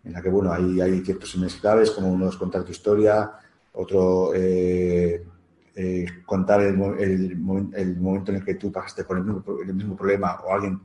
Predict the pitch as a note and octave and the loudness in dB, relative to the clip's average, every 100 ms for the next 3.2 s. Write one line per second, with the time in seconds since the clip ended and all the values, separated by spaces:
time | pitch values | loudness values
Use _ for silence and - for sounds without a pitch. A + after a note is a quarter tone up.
0 | _ G2 F#2 - - G2+ - G2 F#2+ G2 | _ -6 -6 -10 -6 -6 -6 -12 -6 -6
1 | F#2 G2 F#2 F#2 F#2+ F#2+ F#2+ - - - | -2 -4 -4 -4 -2 0 -2 -10 -20 -20
2 | _ - G2+ G2 F2+ F#2 F#2 A#2+ A#2+ C3+ | _ -6 0 2 0 0 2 2 2 2
3 | C3 C3 | 2 -2